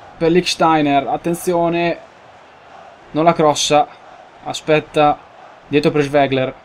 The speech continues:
Sì, ma raga, non facciamoli giocare così tanto. Fernandes, Schwegler, la mette in mezzo. Che bucio di culo. E adesso la andiamo a mettere là.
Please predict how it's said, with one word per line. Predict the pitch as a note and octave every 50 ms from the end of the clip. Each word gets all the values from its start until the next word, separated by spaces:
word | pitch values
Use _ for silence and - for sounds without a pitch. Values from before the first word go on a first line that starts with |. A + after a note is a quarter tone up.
| - - - - - - - - - - - - - - - - - - - -
Sì, | - - B2
ma | A#2 A2+
raga, | A2+ B2 B2 A#2
non | A#2 A#2
facciamoli | - C3+ B2+ - G#3 G#3+ F3+ B2 A#2 A2+
giocare | A#2 A2+ - A#2+ A2+ G#2+
così | B2 A2 A2+ A2+
tanto. | - A#2+ A2 G#2+ G#2 G2+ - -
Fernandes, | - C3 C3 D3 D3 C#3+ B2+ A#2 A2 G2+ - - - - -
Schwegler, | - - D3 D3 C#3+ C3+ B2 A2+ G#2 - - - - -
la | -
mette | C#3 D#3 D#3+ - A3+
in | A#3+
mezzo. | B3 A#3 F3+ D3+ C#3 B2 B2 C#3 C3 C#3 - - - - - - - - -
Che | - - A3 G#3
bucio | E3+ C#3 C#3 G#3 A#3+ G#3+ F3+ - A#3 A3
di | G#3 G#3 -
culo. | - G#3+ A3 G3+ F#3 E3+ D#3+ C#3+ - - - - - - - - - - - -
E | - C#3
adesso | D3+ D3+ - D3+
la | C#3
andiamo | C#3 C#3 D3 D#3 D3+
a | D3+
mettere | D#3 D#3 D#3 - D#3+ D#3 D3+
là. | B2+ A2+ -